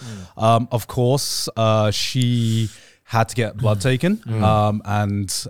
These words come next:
Speaker 2: like, I guess like me now, sh-, if she gets blood taken, she needs not a day. She needs, like, a fucking week or month notice to be
Speaker 3: Mm.
Speaker 2: like, "I'm building up to this one moment."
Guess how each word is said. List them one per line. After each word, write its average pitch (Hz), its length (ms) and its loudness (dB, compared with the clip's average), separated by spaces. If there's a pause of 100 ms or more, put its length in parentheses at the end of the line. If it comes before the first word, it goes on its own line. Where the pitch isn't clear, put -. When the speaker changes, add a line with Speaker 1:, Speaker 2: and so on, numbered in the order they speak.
Speaker 2:
like, 120 260 0 (460)
I 101 80 -4
guess 120 280 -2
like 101 200 0
me 113 180 0
now, 110 380 0 (260)
sh-, - 260 -4
if 135 140 -2
she 202 160 4
gets 202 180 4
blood 151 280 2
taken, 143 320 2
she 175 180 0
needs 151 380 2
not 151 220 2
a 147 40 4
day. 110 240 -2
She 135 160 -6
needs, 120 140 0
like, 113 120 0
a 110 60 -6
fucking 107 540 -4
week 123 260 0
or 101 80 -2
month 98 320 -4
notice 90 440 -2
to 87 120 2
be 80 140 -2
Speaker 3:
Mm. 101 60 -2
Speaker 2:
like, 95 280 -4
"I'm 113 280 0
building 110 340 0
up 101 120 -4
to - 60 -16
this 92 160 -8
one 107 240 -2
moment." 90 340 -6